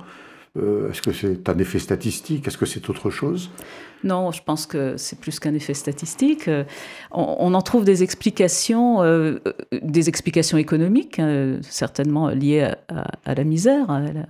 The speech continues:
Speaker 2: la pauvreté, euh, mais également, euh, au statut, euh, des, des femmes,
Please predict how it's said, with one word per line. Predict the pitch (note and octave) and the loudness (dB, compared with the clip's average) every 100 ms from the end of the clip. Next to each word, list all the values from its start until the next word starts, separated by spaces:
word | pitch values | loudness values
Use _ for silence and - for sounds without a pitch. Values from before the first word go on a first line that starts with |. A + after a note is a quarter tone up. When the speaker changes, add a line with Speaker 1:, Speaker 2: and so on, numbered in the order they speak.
| _ - | _ -8
Speaker 2:
la | C#3+ | -4
pauvreté, | C#3+ E3 E3 E3+ B3 E4 - - - - - - - | 0 2 2 2 0 -2 -6 -20 -20 -20 -20 -8 0
euh, | F3 - | 0 2
mais | - G3 A3+ G3 | 2 4 4 2
également, | A#3 A3+ G#3+ A3+ C4+ C4 | 4 2 2 2 2 2
euh, | G3 F#3+ | 2 0
au | F#3 | -2
statut, | F3+ G3 F#3+ - - A#3 G#3 | -2 -2 -4 -6 -4 0 2
euh, | F3 | 2
des, | D#3+ D#3+ D3 | 2 2 0
des | C#3+ D#3+ | -2 -2
femmes, | - D#3 D3+ D3 | 0 0 0 -4